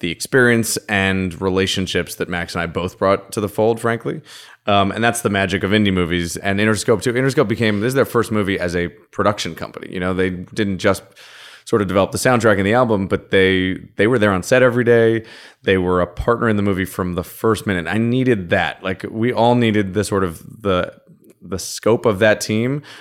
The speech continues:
Otherwise, we wouldn't have been able to pull off, 'cause it's a little gem of a movie that has taken on bigger kind of, uh, scope because we have Ellie Goulding and Robin and these kind of songs. And, you know, I don't know if you felt this, but, like,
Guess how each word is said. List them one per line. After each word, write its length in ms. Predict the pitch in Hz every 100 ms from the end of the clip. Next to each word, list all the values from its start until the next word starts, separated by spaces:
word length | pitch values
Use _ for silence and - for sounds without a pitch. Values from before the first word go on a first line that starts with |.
| -
Otherwise, 200 | 104 107 101
we 60 |
wouldn't 140 | 117 107
have 60 | 95
been 80 |
able 160 | 95 90
to 80 | 85
pull 260 | - 92
off, 340 | 87 87 - - _
'cause 160 | - 120
it's 120 | 123
a 40 |
little 260 | 131 127 131
gem 360 | 107 110 110 104
of 120 | 95
a 60 |
movie 380 | 98 120 107 101
that 280 | 92 92 -
has 240 | 95 95 92 -
taken 280 | 98 95
on 180 | 92 90
bigger 520 | 80 95 95 92 90 - - _ _ _ _ _ -
kind 160 | 110
of, 180 | 107 95
uh, 640 | 107 101 98 98 98 98 98
scope 460 | - 131 143 -
because 640 | 120 - 117 113 110 92 - _ - -
we 140 | 110
have 100 | 92
Ellie 180 | 85 90
Goulding 320 | 92 95 92
and 80 | 92
Robin 280 | 92 92 87
and 100 | 87
these 100 | 90
kind 160 | - 87
of 80 | 82
songs. 480 | - 98 120 139 131 -
And, 420 | 123 139 135 110 -
you 100 | 117
know, 100 | 110
I 40 |
don't 100 | 117
know 60 | 120
if 100 | 101
you 60 | 98
felt 220 | 113 107
this, 140 | 92
but, 200 | - 95
like, 240 | 92 90